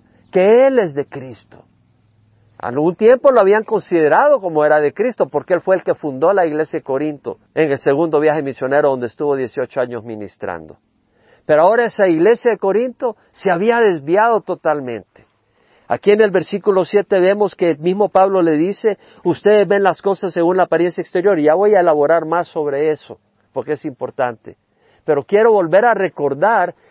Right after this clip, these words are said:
el ambiente que había en la iglesia de Corinto, la iglesia que había fundado Pablo.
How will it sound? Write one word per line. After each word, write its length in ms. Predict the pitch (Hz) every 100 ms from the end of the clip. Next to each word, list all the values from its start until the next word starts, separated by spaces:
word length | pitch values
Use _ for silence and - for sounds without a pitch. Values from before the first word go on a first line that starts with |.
| -
el 180 | 165 147
ambiente 720 | 139 123 127 233 294 - 254
que 100 | 190
había 220 | 160 202
en 80 | 226
la 80 | 185
iglesia 400 | 147 170 170 220
de 100 | 196
Corinto, 480 | 226 269 330 233 160
la 140 | 156
iglesia 340 | 165 220 254
que 120 | 202 202
había 180 | 196
fundado 420 | 190 208 196 208 202
Pablo. 460 | - 277 214 131